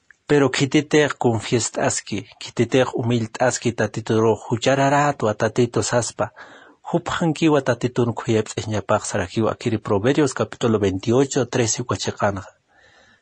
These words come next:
Niyaki sa hiwasanakaja. Haniwa libre iksnate, haniwa justo iksnate, haniwa santo iksnate. Hanu kasti hiwasanakaja. Akiri hanchi toqin hakasinja.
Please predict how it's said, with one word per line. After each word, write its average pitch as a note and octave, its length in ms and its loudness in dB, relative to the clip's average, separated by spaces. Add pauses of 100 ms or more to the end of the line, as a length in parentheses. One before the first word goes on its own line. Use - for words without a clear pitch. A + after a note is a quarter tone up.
(140)
Niyaki E3+ 380 2
sa E3 140 0
hiwasanakaja. B2+ 960 0 (840)
Haniwa A#2+ 460 4
libre A#2 340 4
iksnate, A2+ 480 -2
haniwa A#2+ 420 0
justo A#2 340 -2
iksnate, C3+ 460 -4
haniwa A2+ 320 -2
santo G#2 400 -2
iksnate. - 560 -4 (800)
Hanu F#3 380 2
kasti D#3 380 2
hiwasanakaja. B2 1000 0 (2250)
Akiri C3 440 2
hanchi A#2+ 340 -2
toqin A#2+ 380 0
hakasinja. G#2+ 800 -4